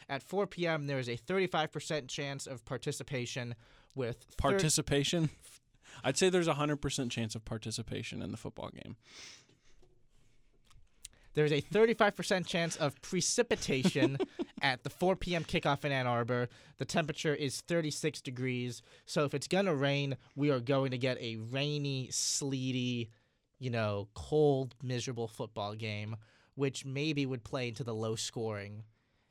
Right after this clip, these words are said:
Speaker 1: aspects. I'm not expecting the blizzard that we saw two years ago in
Speaker 2: Mm-hmm.
Speaker 1: Michigan, but, I mean, the colder and wetter, the more miserable. You have to think that kind of at least favors Indiana because it's gonna keep the throwing the ball to a minimum, but also then Michigan's
Speaker 2: Yeah, I don't
Speaker 1: running
Speaker 2: think
Speaker 1: game
Speaker 2: Michigan is too concerned about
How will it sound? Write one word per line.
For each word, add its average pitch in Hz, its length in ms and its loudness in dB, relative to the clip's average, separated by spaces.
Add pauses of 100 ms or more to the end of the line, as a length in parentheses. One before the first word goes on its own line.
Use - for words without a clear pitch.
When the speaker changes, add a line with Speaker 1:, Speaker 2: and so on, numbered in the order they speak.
Speaker 1:
aspects. 107 400 -2
I'm 127 100 -2
not 147 80 -2
expecting 131 360 -4
the 104 80 -4
blizzard 110 460 -6
that 104 180 -8
we 110 60 -10
saw 104 460 -6 (360)
two 147 140 -6
years 104 280 -4
ago 107 200 -6
in 104 60 -2
Speaker 2:
Mm-hmm. 107 80 -4
Speaker 1:
Michigan, 107 400 -6
but, 104 260 -6 (400)
I 127 100 -8
mean, 113 160 -4
the 110 60 -6
colder 147 400 0
and 113 140 -4
wetter, 120 240 0
the 117 80 -6
more 113 180 -4
miserable. 110 340 -4
You 120 80 -2
have 120 80 -4
to 120 60 -12
think 117 160 -8
that 107 140 -8
kind 123 140 -6
of 107 80 -8
at 92 140 -12
least 123 220 -10
favors 180 420 -8
Indiana 190 720 -6 (380)
because 147 220 -4
it's 139 100 -8
gonna 135 160 -8
keep 147 320 -8
the 127 200 -2 (200)
throwing 139 320 -2
the 131 80 -4
ball 135 200 0
to - 120 -6
a 120 40 -2
minimum, 135 380 -4
but 127 140 -2
also 131 340 0
then 117 300 -2 (240)
Michigan's 139 360 -2
Speaker 2:
Yeah, 117 60 2
I 135 40 8
don't 160 80 10
Speaker 1:
running 180 80 8
Speaker 2:
think 202 120 10
Speaker 1:
game 160 60 8
Speaker 2:
Michigan 147 380 10
is 117 100 6
too 135 160 4
concerned 120 420 2
about 104 320 2